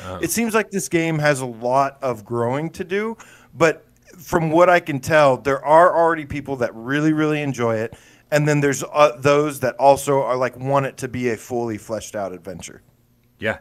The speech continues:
Speaker 1: I mean, and that's, and that's perfect, man. If, if somehow they can, uh, you know, if this is selling well, and if they manage to get it onto other platforms, and, and they have cross-platform support, uh, this, this is one of those games that seems like it could be,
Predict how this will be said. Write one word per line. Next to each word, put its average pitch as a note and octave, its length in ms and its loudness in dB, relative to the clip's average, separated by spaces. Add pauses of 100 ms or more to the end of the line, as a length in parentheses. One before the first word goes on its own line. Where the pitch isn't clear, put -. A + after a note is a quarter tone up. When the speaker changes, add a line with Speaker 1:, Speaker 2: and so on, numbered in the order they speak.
Speaker 1:
I G2 80 -16
mean, G2+ 180 -10
and G#2 160 -12
that's, A2 220 -6
and G2 120 -14
that's G#2+ 160 -10
perfect, - 380 -10
man. E2+ 160 -14
If, F2 100 -14
if D2+ 160 -18
somehow G#2+ 280 -10
they F#2+ 140 -14
can, F2 280 -14 (380)
uh, E2+ 380 -12 (140)
you G#2+ 80 -12
know, F#2 120 -12
if E2 80 -16
this A2 160 -12
is G#2 100 -12
selling A#2+ 320 -6
well, C#3+ 320 -8 (220)
and F#2 400 -12
if - 120 -18
they F#2 180 -12
manage F#2 320 -14
to - 60 -20
get F#2+ 140 -8
it F#2 60 -12
onto F#2 240 -14
other E2 160 -18
platforms, C#3+ 640 -8 (300)
and, F2 400 -14
and F2+ 160 -16
they F2 80 -14
have E2+ 160 -18
cross-platform G#2+ 680 -12
support, - 460 -10 (320)
uh, E2 220 -16 (120)
this, G#2 240 -18
this - 240 -20
is F#2+ 80 -20
one F#2+ 140 -14
of F2 80 -16
those E2 160 -16
games E2+ 240 -16
that E2 80 -20
seems F2+ 240 -16
like E2 120 -16
it - 120 -20
could D#2 160 -18
be, E2+ 240 -16